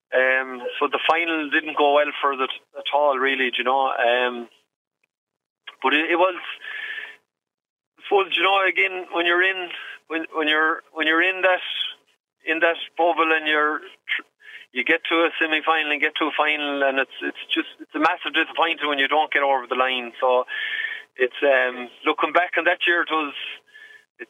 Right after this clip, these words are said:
started a great year with the club, but I was, I was very disappointed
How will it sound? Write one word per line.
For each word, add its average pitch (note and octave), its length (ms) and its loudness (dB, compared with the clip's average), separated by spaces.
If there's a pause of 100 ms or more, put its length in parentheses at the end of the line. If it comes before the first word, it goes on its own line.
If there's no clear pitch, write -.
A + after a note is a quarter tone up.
started D#3 420 2
a D3+ 60 0
great E3 340 0
year D#3 160 2
with D3 120 0
the D3 120 -4
club, D3 320 2
but C3+ 160 0 (240)
I C#3 80 4
was, B2+ 220 -2 (260)
I C#3+ 140 0
was C3 80 -6
very D3+ 180 2
disappointed D3 560 -2